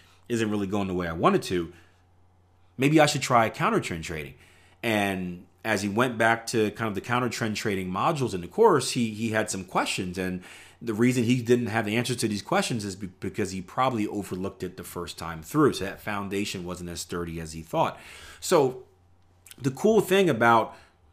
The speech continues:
knowing, right, beforehand, you know that, "Man, I'm not gonna be trading right away," um, is that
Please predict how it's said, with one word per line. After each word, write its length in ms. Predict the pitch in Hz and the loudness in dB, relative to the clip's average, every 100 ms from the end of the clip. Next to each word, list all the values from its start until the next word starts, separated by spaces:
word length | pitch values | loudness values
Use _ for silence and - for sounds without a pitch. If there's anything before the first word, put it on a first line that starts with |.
| - | -6
knowing, 640 | 123 143 180 151 82 76 | 2 10 10 10 6 -2
right, 260 | 92 104 104 | -2 0 -2
beforehand, 800 | 101 - 175 170 117 95 90 | -6 4 6 8 4 -2 -2
you 140 | 120 156 | 0 2
know 240 | 143 127 | 6 6
that, 320 | 117 95 - | 6 2 -6
"Man, 280 | 110 123 120 - | -8 -6 -6 -4
I'm 340 | 143 147 127 | -4 -4 -4
not 240 | 123 123 | -4 -4
gonna 140 | - 117 | -2 -2
be 100 | 113 | -2
trading 380 | - 113 110 107 | 0 -2 0 -2
right 180 | 104 | -2
away," 380 | 101 107 104 101 - - - - | -2 -2 0 -2 -6 -20 -20 -8
um, 640 | 104 101 98 95 92 87 - _ _ _ _ _ _ _ _ _ | 0 2 2 0 -4 -8 -12 _ _ _ _ _ _ _ _ _
is 160 | 143 131 | -2 2
that 380 | 139 131 127 | 4 4 4